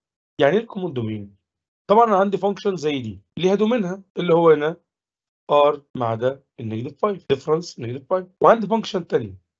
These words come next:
برضه ليها دومينها يبقى R ديفرنس السفن. أنا بقى عايز أجيب لو الفانكشنين دولت حطيناهم مع بعض، مع بعض كده، جنب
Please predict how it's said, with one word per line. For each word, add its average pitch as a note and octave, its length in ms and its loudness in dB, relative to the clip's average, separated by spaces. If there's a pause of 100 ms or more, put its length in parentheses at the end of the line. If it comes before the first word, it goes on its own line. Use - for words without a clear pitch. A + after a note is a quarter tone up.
(760)
برضه C#3+ 300 -2
ليها B2 180 -4
دومينها E3 480 -4 (140)
يبقى D3 520 2
R - 40 -12 (180)
ديفرنس - 460 -18
السفن. E3 400 -14 (880)
أنا G#3+ 100 0
بقى B3+ 160 2
عايز B3 240 0
أجيب E3 400 -6
لو D3+ 100 4
الفانكشنين C#3 580 -6
دولت F3+ 340 -2 (400)
حطيناهم E3+ 560 0
مع C3+ 100 4
بعض، A#2+ 460 -2 (920)
مع B2+ 120 4
بعض C#3+ 260 4
كده، B2+ 160 -6
جنب C3+ 340 -8